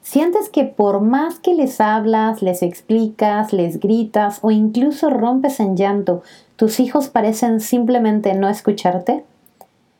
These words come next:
Si te has identificado en alguna o en todas las frases anteriores, entonces con seguridad el canal de comunicación con tus hijos está dañado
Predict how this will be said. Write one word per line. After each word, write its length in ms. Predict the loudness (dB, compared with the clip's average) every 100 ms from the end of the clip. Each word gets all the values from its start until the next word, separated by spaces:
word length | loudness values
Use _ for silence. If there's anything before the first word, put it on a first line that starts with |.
| _
Si 200 | -2 0
te 100 | 2
has 160 | 0 0
identificado 800 | 0 2 0 0 0 0 2 2
en 80 | 0
alguna 540 | 0 0 0 0 -2
o 160 | 0 0
en 220 | 0 0
todas 300 | 2 2 2
las 200 | 0 0
frases 420 | 0 0 0 -2
anteriores, 720 | -2 0 0 0 0 0 -4 -12 -20 -20 _
entonces 580 | -2 0 0 0 0 -2
con 220 | 0 0
seguridad 680 | 2 2 2 2 0 0 -2 -2
el 240 | 0 2
canal 480 | 0 2 2 0 0
de 140 | -2
comunicación 800 | 0 0 0 -2 -4 -4 -2 0
con 220 | 0 -2
tus 260 | -2 -2 -2
hijos 340 | -2 0 0
está 320 | -2 -4 -2 0
dañado 600 | 0 0 0 0 -2